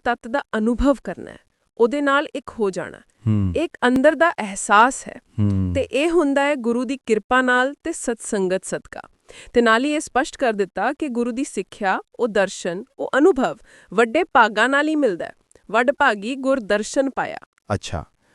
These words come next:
Speaker 2: ਗੁਰੂ ਦੀ ਸਿੱਖਿਆ ਲੈ ਕਰ ਹੀ ਗੁਰਮੁਖ ਜਨ ਫਿਰ ਪ੍ਰਮਾਤਮਾ ਦੇ ਗੁਣਾਂ ਦੀ ਸੋਝੀ ਲੈਂਦੇ ਨੇ। "ਗੁਰ ਮਿਲੇ ਹਰ ਪ੍ਰਭ ਜਾਤਾ।"
Speaker 1: ਬਿਲਕੁਲ।
Speaker 2: ਤੇ ਜਦੋਂ ਇਹ ਅਹਿਸਾਸ ਹੁੰਦਾ ਹੈ, ਇਹ ਸੋਝੀ ਮਿਲਦੀ ਹੈ, ਫਿਰ ਮਨ ਦੀ ਹਾਲਤ ਕਿਵੇਂ ਬਦਲਦੀ ਹੋਏਗੀ?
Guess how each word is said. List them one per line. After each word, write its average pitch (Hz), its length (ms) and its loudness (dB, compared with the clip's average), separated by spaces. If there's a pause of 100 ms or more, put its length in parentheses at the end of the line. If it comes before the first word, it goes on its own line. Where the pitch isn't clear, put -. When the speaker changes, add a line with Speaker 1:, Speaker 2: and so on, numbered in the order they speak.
(280)
Speaker 2:
ਗੁਰੂ 113 320 4
ਦੀ 180 140 0
ਸਿੱਖਿਆ 151 380 -2
ਲੈ 104 340 2
ਕਰ 139 200 0
ਹੀ 143 140 0
ਗੁਰਮੁਖ 113 420 0
ਜਨ 127 240 0
ਫਿਰ 135 200 2
ਪ੍ਰਮਾਤਮਾ 113 640 0
ਦੇ 143 120 0
ਗੁਣਾਂ 110 300 0
ਦੀ 135 100 -2
ਸੋਝੀ 135 320 -2
ਲੈਂਦੇ 90 280 0
ਨੇ। 135 160 -4 (320)
"ਗੁਰ 113 260 2
ਮਿਲੇ 123 340 4
ਹਰ 120 220 0
ਪ੍ਰਭ 135 300 2
ਜਾਤਾ।" 85 380 -8 (280)
Speaker 1:
ਬਿਲਕੁਲ। 196 460 -4 (600)
Speaker 2:
ਤੇ 139 80 4
ਜਦੋਂ 117 320 2
ਇਹ 156 120 2
ਅਹਿਸਾਸ 113 480 0
ਹੁੰਦਾ 92 260 -2
ਹੈ, 131 40 -8 (400)
ਇਹ 180 100 6
ਸੋਝੀ 156 400 4
ਮਿਲਦੀ 104 400 4
ਹੈ, 104 60 4
ਫਿਰ 151 200 0
ਮਨ 107 380 0
ਦੀ 139 140 2
ਹਾਲਤ 101 360 0
ਕਿਵੇਂ 113 280 -2
ਬਦਲਦੀ 95 400 0
ਹੋਏਗੀ? 107 360 0